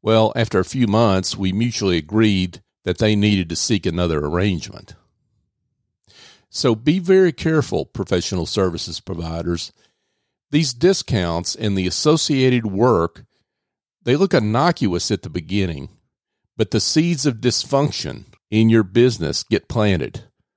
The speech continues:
just waiting to grow. I'm John Ray on the Price and Value Journey. If you'd like to check out our entire episode archive, go to pricevaluejourney dot com or your favorite podcast app.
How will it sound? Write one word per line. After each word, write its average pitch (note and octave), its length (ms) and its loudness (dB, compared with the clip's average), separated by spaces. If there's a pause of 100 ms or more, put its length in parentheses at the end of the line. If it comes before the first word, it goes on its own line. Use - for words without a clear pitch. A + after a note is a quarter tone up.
(160)
just G2 180 -2
waiting A2 460 0
to A#2+ 80 -6
grow. D#2+ 380 -6 (2250)
I'm A#2 200 0
John G#2+ 380 2
Ray G2+ 280 4
on F2 140 0
the F2 80 -6
Price G#2 340 0
and F#2+ 120 -8
Value F#2+ 340 0
Journey. F2 480 -2 (920)
If F#2+ 80 -8
you'd A2+ 140 2
like C#3 160 2
to A#2 80 -4
check C3+ 320 -2
out A#2 180 4
our A2 180 2
entire A2+ 480 0
episode G#2 600 0
archive, F#2 580 0
go A2 160 2
to G2+ 180 -4
pricevaluejourney G2 1200 0
dot G#2+ 280 2
com F#2 460 0
or D#2 120 -4
your D2+ 120 -2
favorite F#2 420 2
podcast E2+ 640 -2
app. F#2 280 2